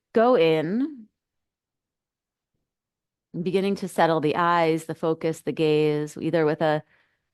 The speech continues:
downcast gaze or even a shuttering of the eyes altogether.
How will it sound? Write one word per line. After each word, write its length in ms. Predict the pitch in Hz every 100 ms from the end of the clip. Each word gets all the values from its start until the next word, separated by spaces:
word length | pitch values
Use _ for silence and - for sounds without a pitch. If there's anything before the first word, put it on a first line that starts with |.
| _
downcast 1200 | - 170 160 160 170 175 156 151 - - - - - _ _ _ _ _ _ _ _ _ _ _ _ _ _ _ _
gaze 380 | 170 165 170 156
or 100 | 165
even 220 | 190 240
a 60 |
shuttering 500 | 214 - 170 170 160
of 120 | 160 156
the 120 | 147
eyes 300 | 151 156 160
altogether. 880 | 147 151 175 165 160 170 202 208